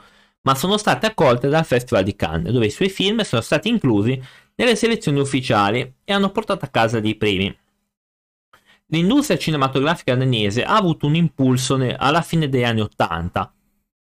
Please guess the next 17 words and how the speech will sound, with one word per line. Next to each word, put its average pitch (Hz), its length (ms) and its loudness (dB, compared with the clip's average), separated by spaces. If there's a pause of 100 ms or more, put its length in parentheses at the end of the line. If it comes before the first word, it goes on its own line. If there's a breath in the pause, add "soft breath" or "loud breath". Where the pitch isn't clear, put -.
(160)
quindi 123 220 0
è 117 100 2
riuscito 127 480 0
a 107 180 4
tirarsi 110 500 0
su 110 140 -2
di 127 140 2
nuovo 131 540 0 (640)
e, 135 300 -2 (260)
eh, 120 500 0
dopo 151 320 0
gli 127 60 2
anni 156 140 0
ottanta, 131 840 0 (520)
dopo 113 280 -2
che 104 120 -2
appunto 104 640 -2